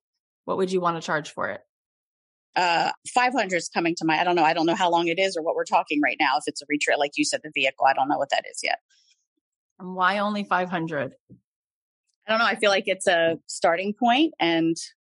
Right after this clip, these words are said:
Speaker 1: Okay.
Speaker 2: like, if I'm starting off with, you know, friends, family, case, they, like what they were saying ear-, earlier, that our followers might not even be our ideal client yet, that might not pay the thousands, but they might be good ones to kinda get the market research and,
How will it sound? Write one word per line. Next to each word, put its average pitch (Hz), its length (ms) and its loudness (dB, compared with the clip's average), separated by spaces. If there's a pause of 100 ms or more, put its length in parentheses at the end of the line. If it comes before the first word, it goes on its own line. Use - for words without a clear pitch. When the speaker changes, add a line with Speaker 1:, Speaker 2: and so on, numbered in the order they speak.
(380)
Speaker 1:
Okay. 220 160 -2 (400)
Speaker 2:
like, 170 180 2 (240)
if 190 140 0
I'm 175 120 0
starting 196 440 2
off 196 340 4
with, 190 160 2
you 196 140 -2
know, 175 80 2
friends, 190 460 0
family, 190 560 0 (140)
case, 190 380 -2
they, 185 160 4
like 165 220 -2
what 175 140 0
they 170 80 2
were 160 80 2
saying 160 300 2
ear-, 156 120 2 (280)
earlier, 175 420 2
that 160 200 -4
our 160 140 2
followers 160 460 2
might 160 140 2
not 151 140 2
even 151 140 2
be 156 120 0
our 139 120 4
ideal 147 260 0
client 147 360 0
yet, 156 240 2
that 135 120 2
might 151 140 2
not 143 200 -2
pay 196 160 0
the 156 180 0
thousands, 147 400 2
but 139 140 -4
they 151 100 2
might 147 180 0
be 143 140 -8
good 156 180 2
ones 147 260 0
to 147 100 -8
kinda 143 280 -2
get 147 160 -2
the - 80 -4
market 123 240 -2
research 190 480 0
and, 147 260 6